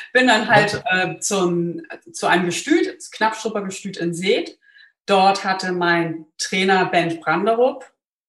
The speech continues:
Speaker 1: auch Pferde stehen und er hat dort auch gelebt. Und da habe ich echt nur gestaunt, was der alles mit seinen Pferden macht.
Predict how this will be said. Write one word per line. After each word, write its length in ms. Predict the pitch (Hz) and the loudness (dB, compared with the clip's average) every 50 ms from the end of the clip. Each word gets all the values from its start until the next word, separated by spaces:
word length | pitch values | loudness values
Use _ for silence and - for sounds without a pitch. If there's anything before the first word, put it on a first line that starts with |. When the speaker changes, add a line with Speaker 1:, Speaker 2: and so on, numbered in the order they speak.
| _ _ | _ _
Speaker 1:
auch 640 | - 156 160 180 220 269 302 - - - - _ _ | 0 2 4 6 6 4 4 2 -6 -14 -20 _ _
Pferde 380 | - - 254 247 247 254 254 254 | -8 0 4 4 4 4 4 -2
stehen 440 | 254 - - - 240 247 262 294 - | -6 -4 -2 0 0 2 2 0 -2
und 100 | - 185 185 | -2 -2 0
er 80 | 170 | 0
hat 140 | 170 170 - | -2 -2 -2
dort 120 | 165 - | -6 -6
auch 180 | - 160 - - | -6 -8 -8 -6
gelebt. 420 | 180 175 185 233 269 330 330 - | -6 -2 0 0 0 0 -2 -4
Und 140 | - 190 185 | -6 -6 -4
da 80 | 196 190 | -2 0
habe 160 | 214 208 208 | 0 -2 -2
ich 120 | 196 - | -4 -8
echt 200 | 190 185 - - | -10 -10 -10 -8
nur 120 | 185 180 170 | -6 -6 -6
gestaunt, 720 | 156 147 - - - - - 220 233 254 277 277 277 277 - | -6 -6 -8 -10 -8 -4 -2 0 2 2 0 0 -2 -4 -6
was 280 | - - - - - - | -6 -6 -6 -8 -10 -6
der 400 | 208 202 202 202 - - - - | -2 0 2 2 0 0 -2 -2
alles 460 | 160 160 156 160 160 156 - - - - | -2 0 0 -2 -4 -4 -8 -10 -14 -16
mit 180 | 143 147 - - | -18 -18 -8 -2
seinen 320 | - 160 160 160 165 170 165 | 0 2 2 2 2 0 -2
Pferden 400 | - - 170 156 139 147 151 151 | -4 -6 -6 -6 -6 -6 -8 -8
macht. 220 | - - - - | -10 -12 -14 -16